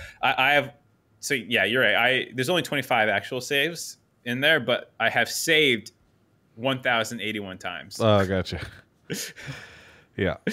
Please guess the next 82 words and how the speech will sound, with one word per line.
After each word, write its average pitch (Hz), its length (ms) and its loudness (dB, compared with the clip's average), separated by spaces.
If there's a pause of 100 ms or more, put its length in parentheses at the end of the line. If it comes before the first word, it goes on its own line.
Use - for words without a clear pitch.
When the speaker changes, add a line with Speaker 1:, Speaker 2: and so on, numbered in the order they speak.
Speaker 2:
you're 110 200 4
much 117 300 2
better 117 240 6
at 101 160 6
hitting 92 240 2
that 85 200 0
than 85 100 -4
I 78 140 -2
am. 69 180 -6
So 110 200 2
Speaker 1:
Dude, 143 120 6
Speaker 2:
anyway, 143 160 8
Speaker 1:
I'm 120 160 6
Speaker 2:
I - 80 4
Speaker 1:
so 165 340 4
fast 160 320 2
on 160 80 0
the 151 80 2
F 151 160 4
five. 160 340 4
Anytime 170 540 0
that 160 80 -8
there's 139 120 -10
a 127 60 -2
di-, 120 280 -4
dialogue 143 400 0
choice 165 280 -4
where 127 120 -6
I'm 123 100 -6
like, 117 180 0
something 190 240 -6
might 131 140 -2
happen, 131 400 -2
or 117 360 -2
'cause - 200 -12
you 175 80 -4
can 185 60 -4
save 170 240 0
in. 131 200 0
The 147 160 -2
thing 214 140 0
I 208 120 4
appreciate 139 340 -2
about 104 80 -2
the 104 80 -12
game 104 100 -6
is 110 80 -10
you 139 60 -4
can 147 100 -6
save 135 280 2
Speaker 2:
You 123 100 4
save 120 180 4
Speaker 1:
literally 151 400 2
anywhere. 110 400 2
Speaker 2:
anytime. 101 340 2
Yeah, 107 200 6
yeah. 90 260 2
And 113 140 2
I 117 100 6
do 131 220 4
that. 107 240 6
It's 98 180 0
just 120 160 0
every 107 220 4
now 92 160 2
and 87 80 0
then 85 100 0
I, 85 260 0
I 92 140 2
forget. 85 400 -2
And 104 160 4
it 120 60 2
was, 117 240 2
it 113 80 0
was 110 160 4
a 110 80 2
funny 117 320 0
thing 110 180 2
where 95 140 2
I 95 60 6
was 92 120 2
playing, 104 520 2